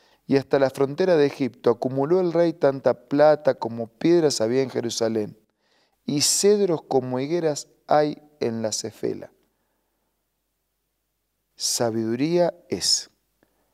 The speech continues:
la capacidad de conocer y de hacer lo que es correcto. No es sabio solo el que conoce,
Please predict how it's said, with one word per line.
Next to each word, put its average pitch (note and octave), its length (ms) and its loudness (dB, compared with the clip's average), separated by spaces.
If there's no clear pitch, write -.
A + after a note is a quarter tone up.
la A#2 240 -2
capacidad A#2+ 840 -2
de A2+ 240 -8
conocer A#2 880 0
y G#2 140 -14
de G#2 180 -10
hacer - 440 -6
lo G2+ 300 -8
que A2+ 120 -6
es G2 100 -8
correcto. - 720 -14
No B2 280 -2
es F3+ 100 0
sabio D#3 440 0
solo E3+ 480 0
el A2+ 140 0
que - 180 -14
conoce, - 720 -2